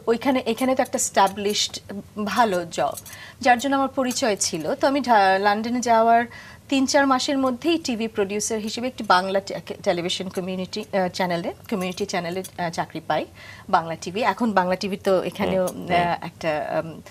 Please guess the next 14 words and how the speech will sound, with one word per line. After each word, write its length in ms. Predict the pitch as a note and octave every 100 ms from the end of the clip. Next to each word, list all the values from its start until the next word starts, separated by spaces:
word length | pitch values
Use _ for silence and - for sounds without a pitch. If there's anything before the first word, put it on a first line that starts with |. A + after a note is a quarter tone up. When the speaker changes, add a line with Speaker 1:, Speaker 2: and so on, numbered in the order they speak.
| - -
Speaker 1:
এ-, 100 | - -
এখানেও 280 | G#3+ B3+ A#3+
বাংলা 260 | G3 F3 F3
টিভি 300 | F3 F#3+ G3
প্রতিষ্ঠিত 520 | F#3+ F3 F3 F#3+ F3
হয়েছে, 420 | F#3 D3 - D#3+ - - - -
চলে 240 | - F3 E3
এসছে। 280 | - - B3+ - - - - - - - -
ওই 100 | C#4
বাংলা 300 | A3+ A3+ A#3
টিভিতে 400 | A#3 A#3+ A#3 A#3
আমি, 200 | F3 E3+ -
আমি 340 | F3 F3 C#3+ - F#3+
ওই 140 | -